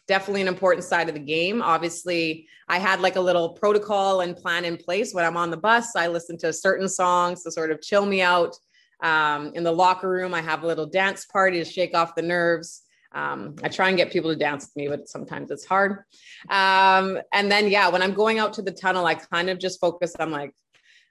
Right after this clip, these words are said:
on my breathing. Um, I sort of visualize myself making that first big tackle, connecting my passes, just the simple things. My game's very simple. I'm like, "Do the little things well and the rest will come."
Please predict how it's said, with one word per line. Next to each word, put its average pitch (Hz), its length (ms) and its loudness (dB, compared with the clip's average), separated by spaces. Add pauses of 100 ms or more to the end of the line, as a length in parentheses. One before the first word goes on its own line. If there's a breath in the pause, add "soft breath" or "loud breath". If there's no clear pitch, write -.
on 165 120 0
my 156 100 0
breathing. 220 920 2
Um, 151 480 0 (120)
I 165 280 2
sort 185 240 -2
of 170 100 -4
visualize 180 580 2
myself 170 380 -4
making 170 320 -2
that 160 220 -4
first 175 260 -4
big 165 200 -4
tackle, 165 560 0
connecting 175 520 -2
my 160 140 0
passes, 156 720 -2 (200 soft breath)
just 208 160 -2
the 208 60 -4
simple 208 400 0
things. 240 220 0
My 202 100 2
game's 180 300 0
very 170 240 2
simple. 190 400 -4
I'm 180 100 0
like, 165 160 -4
"Do 175 80 -4
the 185 140 -2
little 180 240 2
things 180 360 -6
well 170 200 2
and 208 120 -2
the 165 60 -4
rest 156 320 -4
will 147 120 -12
come." 143 420 -4